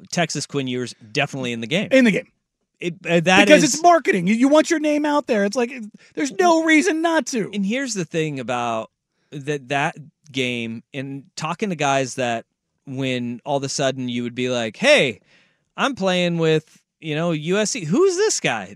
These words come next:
Speaker 1: Th-, who's the white guy with dreadlocks playing, and he's number seven for U S C? That should be Reggie Bush,
Speaker 2: Yeah.
Speaker 1: right?" No.
Speaker 2: Why is his speed ninety-nine? <laughs>
Speaker 1: You're going,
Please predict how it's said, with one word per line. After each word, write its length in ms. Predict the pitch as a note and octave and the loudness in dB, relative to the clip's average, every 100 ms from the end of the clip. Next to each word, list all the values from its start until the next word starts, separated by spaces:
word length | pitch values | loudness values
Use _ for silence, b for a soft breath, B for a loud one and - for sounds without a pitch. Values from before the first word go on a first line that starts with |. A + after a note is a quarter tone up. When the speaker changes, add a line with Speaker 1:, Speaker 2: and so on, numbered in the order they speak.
| - | -4
Speaker 1:
Th-, 180 | G3 C#4+ | -2 -2
who's 320 | F3 A3 G4 | 2 4 4
the 120 | A4 C4+ | 4 2
white 400 | D3 C#3 G#3+ D4 | 2 2 2 2
guy 200 | D#3+ D#3 D3+ | 0 2 2
with 240 | D3 A2 | -2 -4
dreadlocks 680 | A2+ F3 C4+ C#3+ B2 - - | -4 -2 0 0 -2 -4 -10
playing, 560 | - D3+ D3+ D3+ D3+ D#3 E3 _ - | -4 -2 0 -2 -4 -8 -16 _ -6
and 160 | E3 | -4
he's 200 | D#3 D3 | -4 -4
number 600 | D3 D#3 F3 G#3 F3+ D#3 C3+ - B2+ | -6 -2 0 2 2 0 -2 -10 -10
seven 680 | - - F#3+ B3+ A#3 D#3 D#3 | -6 -2 2 2 2 0 -4
for 260 | D3 D3+ | -6 -6
U 280 | D#3 E3+ F#3+ | -4 -2 0
S 140 | E3+ D3+ | 0 0
C? 240 | B3 D4 | -2 0
That 240 | B3+ E4 | 0 -2
should 200 | - A3 | -4 -6
be 140 | G#3 B3 | -2 2
Reggie 280 | C4 C4+ E4 | 2 2 0
Bush, 380 | G4+ A4+ - D#3+ | 2 2 2 2
Speaker 2:
Yeah. 60 | |
Speaker 1:
right?" 280 | F3 E4+ G4 B B B - | 2 2 -2 B B B -4
No. 440 | G3+ C#4+ E4+ A3+ B2 | 2 4 6 4 4
Speaker 2:
Why 160 | C4+ | 2
is 120 | F#4+ D#4 | 2 -2
his 120 | C#4 | -4
speed 280 | - E4+ D4+ | -2 -2 -2
ninety-nine? 560 | C#4 C4 B3+ D#3+ G#3+ | -2 -2 -4 -6 -8
<laughs> 60 | _ | _
Speaker 1:
You're 380 | E3+ G3 A3+ A#3 | -10 -6 -4 2
going, 260 | B3+ B3 | 2 2